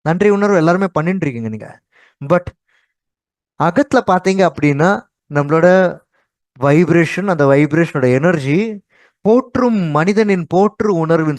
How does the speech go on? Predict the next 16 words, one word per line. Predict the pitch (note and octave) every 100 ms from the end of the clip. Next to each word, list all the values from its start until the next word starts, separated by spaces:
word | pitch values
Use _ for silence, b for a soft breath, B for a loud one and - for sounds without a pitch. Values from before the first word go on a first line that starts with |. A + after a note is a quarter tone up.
| -
சக்தியில | D3 _ F#3+ F3+
வந்து | D3 D#3+ F3 F3+ b b b -
சூப்பர்பா | - G#3+ - - A3+ G#3+ A3 A3 E3
ப்ராசஸ் | C3+ C#3+ D3+ C3
ஆகுது. | C3 B2+ B2+ A2+ A#2 b b b b b
ரொம்ப | - D#3 G#3+
அப்படி | G#3 G#3
மிராக்கிள் | F3 C#3 C#3 D#3+ G3+ A3+ G#3+
மாதிரி | G3+ G#3
இருக்கு | G3 C#3+
நிறைய | B2 B2+ B2
மக்களுக்கு. | A2+ C3 A#2+ A2+ - _ _ _ _ _ _ _ _ _
மிரா-, | F3 G3 F3+ F#3
மிராக்கிள் | G3+ A3 G#3
மாதிரி | G3 F#3+
இருக்கு. | D3+ -